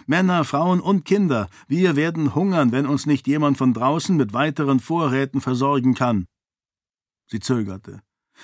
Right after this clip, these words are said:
Dann war sie in seinen Armen und schmiegte sich eng an seine Brust. "Verflucht sollst du sein", zischte sie. "Domi möge dich verfluchen." "Arelon braucht dich, Sarene",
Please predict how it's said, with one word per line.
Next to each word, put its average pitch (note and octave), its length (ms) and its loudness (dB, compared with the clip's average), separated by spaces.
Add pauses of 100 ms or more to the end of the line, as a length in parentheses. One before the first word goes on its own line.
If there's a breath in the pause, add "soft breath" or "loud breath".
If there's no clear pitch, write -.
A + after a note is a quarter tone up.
(200 loud breath)
Dann G#2+ 160 -2
war C3 180 2
sie C3+ 240 2
in A#2 240 0
seinen A#2 400 -2
Armen C3 380 0
und G2+ 120 -4
schmiegte C3+ 460 0
sich A2+ 280 -4
eng C3+ 280 0
an A#2 160 0
seine A2 240 -2
Brust. G#2+ 420 -6 (840)
"Verflucht - 600 -2
sollst - 300 -4
du E3+ 60 0
sein", C#3 440 -2 (440 soft breath)
zischte A#2+ 400 -2
sie. A2 260 -2 (500)
"Domi E3+ 480 4
möge E3 360 2
dich D3+ 260 -2
verfluchen." C3+ 640 0 (1000)
"Arelon B2 720 0
braucht B2 520 -2
dich, A2+ 260 -2
Sarene", G#2+ 760 -4